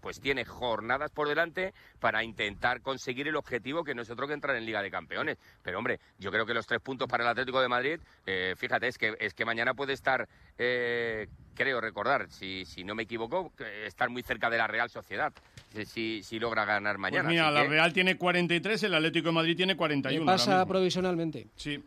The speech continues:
Speaker 1: Bueno,
Speaker 4: por
Speaker 1: le, le
Speaker 4: meterle un
Speaker 1: pasaría,
Speaker 4: picotazo,
Speaker 1: entonces.
Speaker 4: un brochazo de rivalidad al partido, creo que la
Speaker 2: No,
Speaker 4: mayor
Speaker 2: no, no,
Speaker 4: sati-
Speaker 2: no quieras arreglarlo ahora, ¿eh?
Speaker 4: No, digo, la mayor satisfacción del hincha del Atlético de Madrid es que si gana el Atleti, casi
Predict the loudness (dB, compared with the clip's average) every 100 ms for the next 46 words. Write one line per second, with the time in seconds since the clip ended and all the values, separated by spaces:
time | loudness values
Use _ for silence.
0 | 2 6 8 6 6 6 6 6 6 6
1 | 6 6 4 2 2 -2 -6 -6 0 2
2 | 2 4 2 4 2 4 2 4 2 4
3 | 2 2 0 0 0 2 0 0 -2 0
4 | 2 0 -2 -6 -16 -8 2 4 6 6
5 | 8 8 8 6 4 2 2 2 2 0
6 | -2 0 0 0 -4 -2 4 6 6 6
7 | 6 4 2 2 0 0 0 0 0 -2
8 | 0 0 0 0 2 4 4 2 2 2
9 | 0 0 -2 -4 -4 -4 0 2 2 2
10 | 2 2 0 -4 -8 -20 -2 -2 0 -2